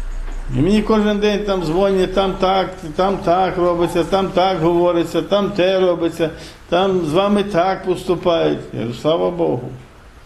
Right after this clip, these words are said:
що нормальні, хто так говорить? Слово Боже так говорить, щоб ми за все дякували, надію клали на Господа. Незалежно від того, як з нами поступають,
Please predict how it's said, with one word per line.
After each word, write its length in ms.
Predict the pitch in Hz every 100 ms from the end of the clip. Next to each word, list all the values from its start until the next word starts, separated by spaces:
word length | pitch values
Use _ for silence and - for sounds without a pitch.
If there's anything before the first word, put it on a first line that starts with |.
| - - - -
що 140 | 131
нормальні, 640 | 135 147 139 160 175 151 127 -
хто 140 | 156
так 160 | 170 139
говорить? 480 | 156 156 127 107 104 - - - - - - - - -
Слово 220 | 247 170
Боже 200 | 131 120
так 160 | 117 110
говорить, 260 | 120 104 107
щоб 160 | 175 175
ми 100 | 214
за 120 | 151
все 240 | 131 208
дякували, 680 | 165 147 151 143 147 135 131
надію 340 | 131 156 202 185
клали 340 | 180 180 160
на 160 | 139 131
Господа. 640 | 139 139 135 139 131 131 - - - -
Незалежно 540 | 165 180 214 208 185
від 180 | 180 185
того, 160 | 196
як 220 | 175 190 156
з 40 |
нами 260 | 175 175 170
поступають, 680 | 175 - 180 165 202 190